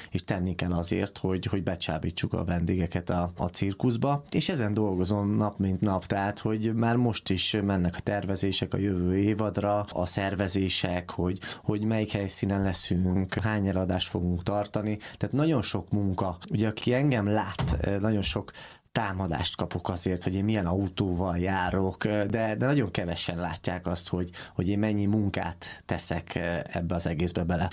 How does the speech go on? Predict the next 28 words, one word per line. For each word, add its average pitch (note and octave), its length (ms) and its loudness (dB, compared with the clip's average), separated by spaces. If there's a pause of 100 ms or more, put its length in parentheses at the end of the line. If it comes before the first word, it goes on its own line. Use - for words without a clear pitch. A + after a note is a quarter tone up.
És - 180 -2
én A#2+ 120 2
úgy A#2+ 140 2
gondolom, G#2+ 540 2 (300)
hogy G#2+ 200 0
ha G#2+ 80 0
az G2+ 100 -2
ember G2+ 480 2 (240)
keményen F#2+ 420 0
dolgozik, F#2+ 580 0
és, F#2+ 260 -4
és - 160 -2
annak G2+ 240 0
megvan G2+ 420 0
a, F2+ 240 0
a, F#2 380 -2
a G2 120 0
gyümölcse, F#2+ 600 2
akkor G2 200 -2
azt G2+ 140 -2
nem G#2+ 180 2
szabad E2+ 520 -4
szégyelni. F#2+ 840 0 (120)
Tehát B2 200 -2
valahogy A2 380 0
így A2+ 160 2
csináljuk F#2 480 -2
mi. F#2 160 -2